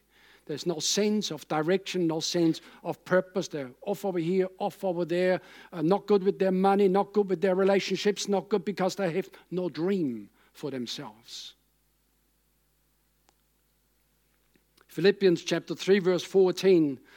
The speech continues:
Paul speaking says, "I press towards the goal for the prize of the upward call of God in Christ Jesus."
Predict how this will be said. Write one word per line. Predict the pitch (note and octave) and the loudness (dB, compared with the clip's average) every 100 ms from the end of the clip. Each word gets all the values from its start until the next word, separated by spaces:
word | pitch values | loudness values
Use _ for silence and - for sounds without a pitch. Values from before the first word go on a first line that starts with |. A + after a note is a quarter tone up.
| - | -8
Paul | - G#3 G#3 | -2 2 2
speaking | - A3+ G#3 F#3+ D#3+ C3+ - - | 0 -2 2 2 2 0 -8 -6
says, | - F#3+ - | 2 2 2
"I | G3+ A3+ | 2 2
press | - A#3 A3 - | 2 2 2 0
towards | - A3+ G3+ F3+ | -6 -4 -2 -2
the | - | -4
goal | E3 A3 F3+ D#3+ C#3+ B2+ _ - - | -2 2 2 2 -2 -10 _ -20 -18
for | - D#3+ | -8 -4
the | D#3+ | -4
prize | - F3+ F#3 F#3+ - - - _ _ _ | 0 4 4 2 -4 -12 -16 _ _ _
of | D#3 C3 | -8 -4
the | D3 F3+ | -4 -2
upward | F#3+ F3+ E3+ | -4 -4 -6
call | - F3+ E3 D#3+ | -4 -2 0 -2
of | C#3+ | -4
God | - D3 D3 C#3+ - _ _ _ _ | -6 -4 -4 -4 -10 _ _ _ _
in | F3 D3+ | -2 -2
Christ | - D3+ B2 - | -4 -10 -10 -10
Jesus." | - C#3 A#2+ A#2 - - - | -8 -8 -8 -14 -14 -14 -16